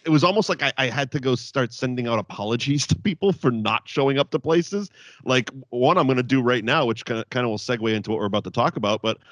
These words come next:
I gotta apologize to Matt over at Jamie's 'cause I said I was gonna stop by for a beef. I just didn't.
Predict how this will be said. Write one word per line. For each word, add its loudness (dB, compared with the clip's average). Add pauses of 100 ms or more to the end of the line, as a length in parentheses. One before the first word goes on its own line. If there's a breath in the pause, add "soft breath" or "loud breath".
(260 soft breath)
I 2
gotta 2
apologize 2
to -8
Matt -2
over 0
at -4
Jamie's -4
'cause -8
I 0
said -2
I 0
was 0
gonna 0
stop 0
by 4
for -4
a -2
beef. -4
I -2
just -4
didn't. -4